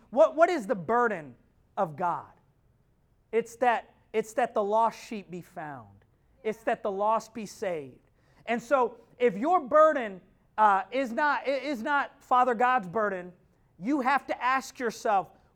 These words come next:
where am I missing it? If you're not burdened for the lost, if you're not burdened for those lost sheep that are out, i-, if you're, if, if you're not spending your energy and your time and your strength trying to find the lost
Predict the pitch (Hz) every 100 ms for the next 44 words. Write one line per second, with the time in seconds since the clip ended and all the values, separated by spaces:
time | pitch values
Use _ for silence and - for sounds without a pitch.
0 | - 170 262 302 277 233 214 196 214 -
1 | 175 139 _ - - 214 294 370 320 190
2 | 247 285 277 226 262 226 202 190 180 143
3 | - - _ _ _ - 240 208 330 339
4 | 240 180 277 277 233 - 233 240 262 240
5 | 202 - - 196 254 262 254 - 269 247
6 | - 226 202 - 233 202 156 _ _ _
7 | - 247 240 269 233 359 381 - 277 247
8 | 262 233 330 330 311 254 - - 285 277
9 | 247 233 220 269 277 214 254 226 226 208
10 | - 247 247 254 - - - 247 226 -
11 | 269 240 208 - 254 262 240 233 233 226
12 | 208 208 202